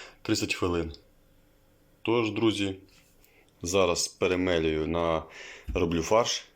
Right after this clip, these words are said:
на м'ясорубці. Для мене це все є, є цибульку зараз почищу. Е, м'ясо є у мене, яйцо є, яйцо це буде додавати вже пізніше, коли фарш. А, і ще часничок.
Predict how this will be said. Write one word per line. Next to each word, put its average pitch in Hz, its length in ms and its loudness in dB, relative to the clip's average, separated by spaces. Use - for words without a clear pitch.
на 101 80 0
м'ясорубці. 101 680 -2
Для 82 140 -2
мене 85 160 0
це 85 140 -2
все 82 140 -2
є, 82 60 0
є 82 180 -2
цибульку 98 420 -2
зараз 95 160 -6
почищу. - 480 -4
Е, 78 760 0
м'ясо 85 360 -2
є 92 180 0
у 98 40 -2
мене, 90 380 0
яйцо 80 480 -4
є, 85 160 0
яйцо 85 360 -4
це 87 140 -4
буде 82 240 0
додавати 78 280 0
вже 76 120 -6
пізніше, 110 400 -6
коли 90 200 -6
фарш. - 260 -2
А, 95 140 0
і 87 60 -2
ще 107 280 0
часничок. - 760 -4